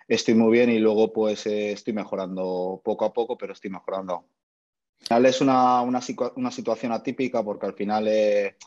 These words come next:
pues por haber tenido la lesión, pues no he podido primero, eh, jugar el,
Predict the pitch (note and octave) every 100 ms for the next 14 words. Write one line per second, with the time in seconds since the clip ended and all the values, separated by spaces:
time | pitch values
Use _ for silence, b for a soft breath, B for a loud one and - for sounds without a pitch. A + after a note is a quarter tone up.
0 | _ _ b b _ G#2 - G#2 G2+ G2
1 | G2+ G#2 A#2 A2 A2 A2 G#2+ - A2+ A2+
2 | G#2+ G2 G2+ G#2 G#2 G2+ G2+ G2+ G2+ G2+
3 | G2 G#2 G#2 G#2 G#2 G2+ G#2 G#2 G#2 G#2
4 | - G#2+ G#2 G#2 G2+